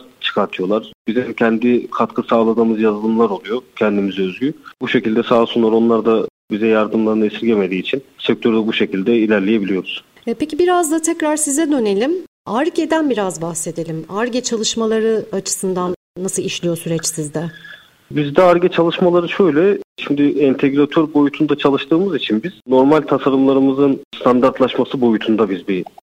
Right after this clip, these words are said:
Speaker 1: AR-GE çalışması yaptık iki bin yirmi iki senesinde. Şu anda tüm tasarımlarımız bizim standart ve modüler.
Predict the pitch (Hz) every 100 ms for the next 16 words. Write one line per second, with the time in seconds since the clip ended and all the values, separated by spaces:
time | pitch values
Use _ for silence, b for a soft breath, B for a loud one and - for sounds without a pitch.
0 | - 107 101 95 104 92 92 - 98 -
1 | - - - - 104 101 101 98 98 -
2 | 98 90 107 127 190 B B B _ -
3 | 151 113 131 - 135 117 101 98 98 120
4 | 160 143 135 - - 104 104 123 175 160
5 | 127 95 85